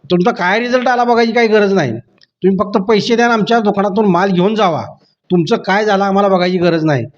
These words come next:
पण अशी कंपनी आहे आणि असे चेअरमन आहेत की ते तुमचं उत्पादन वाढलं, वाढणारच आणि गॅरंटी सांगता आम्ही तुम्हाला ते पैसे रिटर्न स्वरूपात परत देणार आहे, सबसिडी स्वरूपात, कारण त्या प्रॉडक्टमध्ये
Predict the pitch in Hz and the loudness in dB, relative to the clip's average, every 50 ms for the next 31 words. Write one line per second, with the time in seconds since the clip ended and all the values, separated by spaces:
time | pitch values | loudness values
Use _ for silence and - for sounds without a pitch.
0 | _ _ _ _ _ _ _ _ - 285 294 311 339 330 311 320 - _ _ _ | _ _ _ _ _ _ _ _ 0 2 2 2 0 -2 -6 -10 -14 _ _ _
1 | _ _ _ _ - 156 180 - - 330 349 302 285 269 285 277 277 254 233 202 | _ _ _ _ -6 -4 -4 -2 -2 -2 0 0 0 0 0 0 0 0 0 0
2 | 185 151 120 98 - - _ _ - - - 143 160 196 208 190 175 - 269 269 | -2 -2 -6 -8 -12 -16 _ _ -20 -12 -6 -2 0 0 0 0 0 -2 -2 -2
3 | - 285 285 269 262 277 277 277 269 254 - 285 - 311 302 294 - 262 247 220 | 0 0 0 0 0 0 0 0 0 0 -2 -2 0 0 -2 0 0 0 0 0
4 | - - 269 269 254 240 - - - 269 262 277 285 285 285 285 277 262 240 254 | 0 0 0 0 -2 -4 -8 -6 -2 0 2 2 2 4 4 4 2 2 0 0
5 | 262 240 190 170 - - - _ _ _ _ 190 196 214 208 226 233 220 196 160 | 2 2 0 -2 -4 -10 -18 _ _ _ _ -2 -2 0 0 2 2 2 0 0
6 | 139 143 - - _ _ _ - 196 240 240 254 254 254 254 277 277 240 262 262 | -2 -6 -10 -14 _ _ _ -4 -2 0 0 0 0 0 0 -2 0 0 0 0
7 | 262 262 254 262 254 269 262 269 277 294 277 277 285 262 - - 269 262 254 240 | 0 0 -2 -2 0 0 0 0 0 -2 -2 0 0 -2 0 0 0 0 0 0
8 | 247 277 277 247 208 247 262 233 262 262 262 - 240 240 277 269 277 262 240 214 | 0 0 0 0 0 0 0 0 -2 -4 -4 -2 -2 0 0 0 -2 -2 -2 0
9 | 214 202 - - 214 147 - 220 196 185 170 190 180 156 151 135 113 - - - | -2 -2 -2 -2 -4 -2 -2 0 0 2 2 0 0 0 -2 -4 -6 -8 -14 -20
10 | - - - _ - 190 196 208 233 240 220 226 240 - - - 208 208 214 226 | -20 -20 -20 _ -6 -4 -2 -2 -2 -2 -2 -2 -2 -2 0 0 0 2 0 0
11 | 185 214 220 226 220 220 | 0 0 0 2 2 2